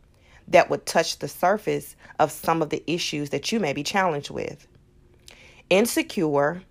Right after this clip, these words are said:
self-doubting, selfish, uncertain, excluded, and solo.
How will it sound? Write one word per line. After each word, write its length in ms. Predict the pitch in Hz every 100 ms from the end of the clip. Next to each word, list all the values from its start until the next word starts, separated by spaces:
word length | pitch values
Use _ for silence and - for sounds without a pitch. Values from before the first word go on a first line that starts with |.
| _
self-doubting, 1040 | - - 180 160 160 156 156 165 147 143 143 _ _ _ _ -
selfish, 760 | - - 190 190 - 220 220 - - _ _ 156
uncertain, 800 | 160 - - 175 180 143 143 - _ -
excluded, 800 | 165 - - - 196 180 147 139 _ _ _ _ -
and 120 | 147
solo. 560 | - 160 143 50 -